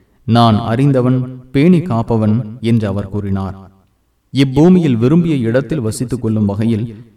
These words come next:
இவ்வாறு யூசுஃபுக்கு அதிகாரம் அளித்தோம். நாம் நாடியோருக்கு நமது அருளை வழங்குவோம்,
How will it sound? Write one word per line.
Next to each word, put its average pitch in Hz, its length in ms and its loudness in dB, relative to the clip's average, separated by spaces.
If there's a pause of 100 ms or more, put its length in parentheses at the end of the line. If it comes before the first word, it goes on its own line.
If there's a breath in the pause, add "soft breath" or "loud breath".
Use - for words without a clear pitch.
(140)
இவ்வாறு 123 500 2
யூசுஃபுக்கு 117 640 -4
அதிகாரம் 117 640 -2
அளித்தோம். 101 520 -4 (640)
நாம் 120 320 4
நாடியோருக்கு 113 760 2
நமது 117 300 2
அருளை 127 340 -2
வழங்குவோம், 107 760 0